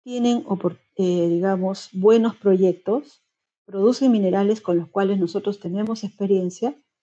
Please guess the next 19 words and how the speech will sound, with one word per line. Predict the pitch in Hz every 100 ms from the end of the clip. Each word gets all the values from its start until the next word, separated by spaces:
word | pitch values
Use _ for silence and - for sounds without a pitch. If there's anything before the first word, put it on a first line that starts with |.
| _ _ _
por | 202
lo | 202 208
tanto, | 220 214 254 277 - _ _
tenemos | - 185 202 202
que | 220
seguir | 196 202
trabajando | 208 220 202 - 190 180 285 330
para | 185 175
que | 180
ustedes | - 190 196
puedan | - 180 185
tener | 180 175 180
una | 185 175
mayor | 165 170 175
presencia. | 175 165 160 156 - _ _ _ _ _ _ _ _ _ _ _ _ _ _ _ _ _ _
Resaltamos | 240 247 262 294 302 311 269
el | 220
caso | 233 233 240 214
de | 190 180 - -